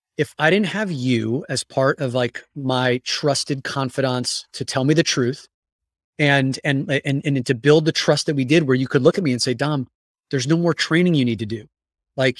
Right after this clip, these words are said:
you've already, like you just said, that, you know, you've gotten the gold medal in the Olympics you haven't competed in yet.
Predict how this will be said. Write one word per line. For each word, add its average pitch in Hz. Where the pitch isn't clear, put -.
you've 143
already, 165
like 147
you 160
just 151
said, 170
that, 131
you 139
know, 135
you've 135
gotten 147
the 175
gold 160
medal 131
in 127
the 123
Olympics 127
you 139
haven't 143
competed 175
in 135
yet. 120